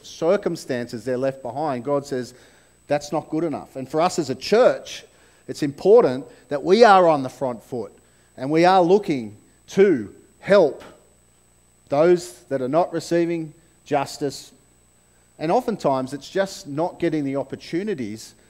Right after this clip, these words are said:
because of circumstances that we get. And when it comes to WorldShare and what I'm involved in now, our whole mission is to reach those who are the most marginalised,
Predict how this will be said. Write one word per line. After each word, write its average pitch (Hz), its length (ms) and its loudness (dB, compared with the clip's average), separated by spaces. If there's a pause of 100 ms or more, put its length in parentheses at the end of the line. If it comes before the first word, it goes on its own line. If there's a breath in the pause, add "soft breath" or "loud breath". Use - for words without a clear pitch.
(120)
because 175 340 -2
of 175 100 -2
circumstances 135 1080 -6 (160)
that - 400 -2
we 156 300 2
get. 143 400 0 (760 soft breath)
And 131 80 -10
when 143 120 -4
it 135 60 -6
comes 165 320 0
to 131 300 0
WorldShare 160 540 2
and 143 100 -2
what 143 140 -2
I'm 151 160 0
involved 147 460 -2
in 131 340 -6
now, 143 460 -2 (840 soft breath)
our 151 140 0
whole 165 240 2
mission 151 460 -2
is 170 340 -2
to 135 160 -4
reach 147 340 -4
those 131 520 -4 (480)
who 127 160 -6
are 113 100 -6
the 104 200 -16
most 156 300 -2
marginalised, 120 800 -6